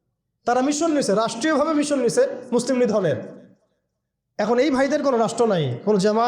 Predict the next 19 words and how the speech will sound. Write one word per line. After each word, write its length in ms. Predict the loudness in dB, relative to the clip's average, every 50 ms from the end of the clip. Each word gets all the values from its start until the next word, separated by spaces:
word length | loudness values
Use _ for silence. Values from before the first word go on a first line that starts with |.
| 2
নাই, 140 | 2 2 0 2
কোনো 140 | 0 0 0
আমির 260 | 0 0 2 2 2 2
নাই, 180 | 2 2 0 0 -2 -6 -10 -16 -16 -8 -2
কোনো 140 | 2 2 4
এদাদ 320 | 4 4 4 2 2 2 2
নাই, 180 | 0 2 2 0
কোনো 200 | 0 2 2 2 2 0 -2 -6 -8 -4 0
জিহাদের 360 | 2 2 2 2 4 2 2
কোনো 220 | 2 2 2 2 2 0 0 -2 -6 -14 -16 -20 -20 -20 _ _ -2
মানে 220 | 0 2 2 2 2 4 2
ওখানে 240 | 2 2 2 2 2 0 -2 -4 -8 -4 -2
অবস্থাই 440 | 0 0 0 -2 -2 -2 0 0 2
নাই 180 | 2 2 2 0 0 -4 -6 -10 -12 -4
করার 240 | 0 2 2 2 2
মতো 180 | 2 2 0 2
তাদের, 280 | 0 2 2 0 -2 -4 -6 -14 -18 -20 -20 _ _ _ _ _ _ _ _ _ _ _ _ _ _ _ -2
তাই 100 | 0 2
না? 100 | 2 0